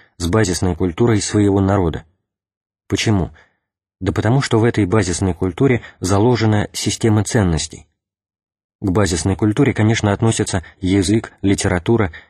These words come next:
та часть литературы, которую мы называем классической русской литературой. К базисной культуре, конечно, относится религиозная культура. Для меня всегда странно слышать, когда люди говорят, что не надо изучать религиозную культуру.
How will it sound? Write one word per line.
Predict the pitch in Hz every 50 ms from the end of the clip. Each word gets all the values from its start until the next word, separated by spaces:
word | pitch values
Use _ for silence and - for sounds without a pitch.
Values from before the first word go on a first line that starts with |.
| _ _ _
та | - 110 101
часть | - 107 92 - -
литературы, | 95 90 - 104 101 101 - 131 120 110 92
которую | 107 98 - 107 104 101 95
мы | 95
называем | 95 95 85 87 98 98 110 110 104 92 - - _
классической | - 104 104 101 - - 110 - 92 - - 101 92
русской | 92 85 - - 95 87
литературой. | 87 78 - 95 98 98 - 92 78 - - _ _ _ _ _ _ _ _ _ _ _ _ _ _ _ _ _ _ _ -
К | 95
базисной | 92 85 101 98 85 87 - 104 95 87
культуре, | - 110 98 - 131 135 120 98
конечно, | - 98 98 110 104 - 107 87 - - -
относится | - 98 - 110 104 - - 95 - - 104
религиозная | 98 101 98 95 104 113 107 92 82 85 80 78 76
культура. | - 98 95 - - 85 76 62 - _ _ _ _ _ _ _ _ _ _ _ _ _ _ _ _ _ _ _ _ -
Для | 95 95 101
меня | 107 110 113 127 123
всегда | - - 110 110 113 113 107 101
странно | - - - 113 107 101 87 85
слышать, | 82 - 120 131 131 - 95 85
когда | - 92 85 87 98
люди | 92 98 90 87
говорят, | 80 90 90 98 101 123 123
что | - - - 85 - - - -
не | - 98 104
надо | 101 107 123 117 104 95
изучать | 90 82 90 85 - - 123 -
религиозную | 110 95 92 90 87 85 95 98 95 87 98 92 92 85
культуру. | - 107 101 92 - 92 80 - -